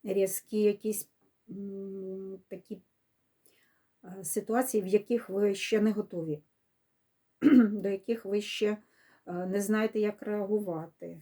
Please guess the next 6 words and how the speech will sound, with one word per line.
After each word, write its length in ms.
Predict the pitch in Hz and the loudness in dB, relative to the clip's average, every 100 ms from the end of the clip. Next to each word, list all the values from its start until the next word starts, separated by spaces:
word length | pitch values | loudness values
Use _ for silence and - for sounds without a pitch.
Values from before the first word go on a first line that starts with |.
| _ | _
Що 240 | - 202 | -16 -12
ще 340 | 208 - - 165 | -12 -12 -12 -14
буде? 400 | 170 175 208 220 _ _ _ _ _ _ _ _ _ _ _ _ _ | -14 -12 -10 -10 _ _ _ _ _ _ _ _ _ _ _ _ _
Перешкодою, 680 | 226 226 214 - 214 214 208 | -2 -2 -2 -6 -4 -2 -2
перешкодою 600 | 208 202 - 214 196 202 | -4 -8 -6 -2 0 0
буде, 300 | 190 196 196 | 0 0 0